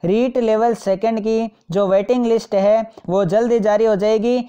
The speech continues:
इसी विषय में मैं ब्रेकिंग न्यूज़ लेकर के आया हूं। दोस्तों, यदि आप चैनल पे नए हैं तो चैनल को सब्सक्राइब ज़रूर करें, क्योंकि शिक्षा और रोजगार से संबंधित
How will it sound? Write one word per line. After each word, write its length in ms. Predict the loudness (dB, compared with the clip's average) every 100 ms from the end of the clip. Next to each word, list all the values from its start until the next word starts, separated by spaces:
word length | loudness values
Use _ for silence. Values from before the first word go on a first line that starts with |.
| -12 -4
इसी 260 | -4 0 0
विषय 320 | 0 0 0
में 140 | 0 0
मैं 300 | 0 -2 0
ब्रेकिंग 380 | -2 -2 -2 -2
न्यूज़ 260 | -2 -2
लेकर 300 | -2 -2 -2
के 220 | 0 0 0 -4 _ -2
आया 240 | 2 2 2
हूं। 240 | -2 -4 -8 _ -2
दोस्तों, 360 | 0 0 0
यदि 240 | 0 2 2
आप 200 | 2 0
चैनल 300 | -2 -2 -2
पे 140 | -2
नए 240 | 0 0 0
हैं 280 | 0 -2 -6 -14 -4
तो 100 | -2
चैनल 340 | 0 -2 -2
को 140 | -2 -2
सब्सक्राइब 560 | -4 -6 -2 0 0
ज़रूर 300 | 0 0 0 0
करें, 340 | 0 2 -2 -8 _
क्योंकि 280 | -4 -2 -2
शिक्षा 380 | -2 -4 0 2
और 120 | 2
रोजगार 400 | 2 0 0 0
से 140 | -2 -4
संबंधित 520 | -2 -2 -2 -2